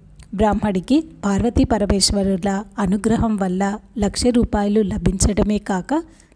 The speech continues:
చూపు కూడా వచ్చింది. చూశారా పరమేశ్వరుని లీలలు? క్షణమాత్రంలో పేద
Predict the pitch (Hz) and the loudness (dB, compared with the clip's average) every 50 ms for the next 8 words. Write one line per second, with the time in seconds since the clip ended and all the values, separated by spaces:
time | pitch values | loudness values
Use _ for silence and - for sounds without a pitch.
0 | - - - 202 180 - 240 233 - 233 202 226 247 240 220 190 - - - 202 | -6 -2 0 0 2 2 2 4 4 4 4 4 2 0 0 -4 -4 -2 -2 -2
1 | 196 185 190 202 202 - - - - - - - - _ _ - - - - - | -2 0 0 -2 -2 -4 -8 -14 -20 -20 -20 -20 -20 _ _ -20 -8 -2 0 2
2 | 98 - - 208 202 185 185 240 330 - - - - - - - - _ - 226 | 2 2 2 0 0 0 0 -2 -4 -4 -8 -20 -20 -20 -20 -20 -6 _ 0 2
3 | 208 220 254 262 269 - - - 220 202 202 202 196 196 180 170 170 180 185 190 | 4 4 4 4 2 2 0 0 0 0 0 0 0 0 0 0 -2 -2 0 0
4 | 214 208 196 214 262 302 - - - - - - - _ - - - 254 233 240 | 0 2 2 2 2 2 0 -6 -18 -20 -20 -20 -20 _ -6 -2 0 2 2 4
5 | 277 262 247 226 226 233 - - 302 294 262 226 226 226 - - 202 196 | 4 2 2 2 0 0 0 0 2 2 2 4 2 2 2 0 0 0